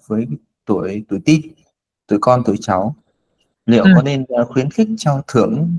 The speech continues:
Speaker 1: đủ kiểu nhưng hầu như bọn trẻ, tức là cũng có khuyến khích trao thưởng đủ kiểu nhưng hầu như trẻ con không quan tâm mấy, tìm mọi cách nhưng không thấy hiệu quả. Thì, ờ, không biết anh có lời khuyên nào cho bạn Lê Văn Doan?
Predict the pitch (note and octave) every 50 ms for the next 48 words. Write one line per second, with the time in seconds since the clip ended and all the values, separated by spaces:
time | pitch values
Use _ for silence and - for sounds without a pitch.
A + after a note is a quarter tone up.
0 | - - A#2 G2+ F#2+ G#2+ - - A2 G2+ - A2 A#2+ C#3+ D#3 D#3 D3 _ _ _
1 | _ _ _ _ _ _ _ _ - C#3 C#3 C#3 C3+ C3+ C3 C3 G#2 F#2+ G2 G#2+
2 | B2 C3 C3 B2+ B2 A#2+ - - _ _ _ _ G2 F#2 F2 - - F2+ - -
3 | - - E3 D3+ A#2 G#2 F#2+ F#2+ F#2+ F2 - - _ _ _ _ _ _ _ _
4 | _ _ _ - G#2+ A2 A#2 D3+ - - C3+ C3+ - - F#3+ - - - C3+ B2+
5 | - G2+ G#2+ G2 F2 - F#2+ F#2 G2+ A#2 B2+ B2+ A#2+ G#2 G#2+ A#2 A2+ - F2+ -
6 | - B2+ A#2+ A#2+ B2+ A#2+ A#2+ B2 B2 - C3+ B2+ B2 B2 B2 B2+ D#3+ G#3+ - -
7 | - _ _ _ _ _ _ _ _ _ _ _ _ - A#2 G#2+ G#2+ G2 G#2+ A2+
8 | D#3 E3+ F3 - C#3+ - - D3 - C#3+ C#3+ E3 - - - - D#2+ - - _
9 | _ _ _ _ - G#2 F#2+ F#2 F#2+ F2+ F2 F2+ - - A#2 A#2+ C#3 C#3 C#3 _
10 | - - A2 - - A2 - _ _ _ _ _ _ _ _ _ _ - A2 A2+
11 | A2 A2+ C3 C3 A#2+ G#2 G#2 - A2 G#2+ A2 G2 F2 F2 - G2+ G#2 - - G#2+
12 | G#2+ G#2 G#2+ G2+ - G#2+ G#2